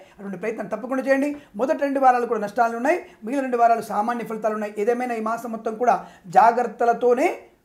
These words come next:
ప్రయాణం ప్రారంభించండి. అన్ని రకాల శుభయోగాలు పొందుకోవాలని, సమస్తమైనటువంటి అష్టైశ్వర్య ప్రాప్తి పొందాలని, ప్రతి వారం, ప్రతి మాసం,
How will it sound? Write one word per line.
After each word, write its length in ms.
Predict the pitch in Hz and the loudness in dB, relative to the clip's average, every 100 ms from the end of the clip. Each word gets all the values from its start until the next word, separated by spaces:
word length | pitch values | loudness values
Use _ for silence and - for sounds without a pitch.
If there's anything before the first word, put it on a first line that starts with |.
| _ | _
ప్రయాణం 400 | 180 214 226 220 175 | -6 -4 -4 -6 -6
ప్రారంభించండి. 680 | 196 208 185 185 190 185 190 180 - - | -4 -4 -6 -8 -10 -8 -8 -10 -20 -14
అన్ని 140 | 170 214 | -8 -8
రకాల 300 | 202 190 185 185 | -4 -4 -4 -6
శుభయోగాలు 500 | 185 190 196 185 175 190 | -8 -6 -4 -6 -6 -8
పొందుకోవాలని, 480 | 214 226 226 226 - _ _ _ _ _ | -4 0 0 -2 -8 _ _ _ _ _
సమస్తమైనటువంటి 680 | - 254 285 294 262 254 254 233 | -4 -2 -2 -2 -4 -6 -8 -8
అష్టైశ్వర్య 460 | - 254 262 233 - | -4 -4 -4 -6 -4
ప్రాప్తి 320 | 208 208 190 | -4 -4 -8
పొందాలని, 380 | 208 202 202 202 - _ _ | -6 -2 -2 -4 -12 _ _
ప్రతి 200 | 185 233 220 | -10 -2 0
వారం, 240 | 208 202 214 | 0 -2 -6
ప్రతి 160 | 233 220 | -6 -4
మాసం, 240 | 208 208 | -4 -6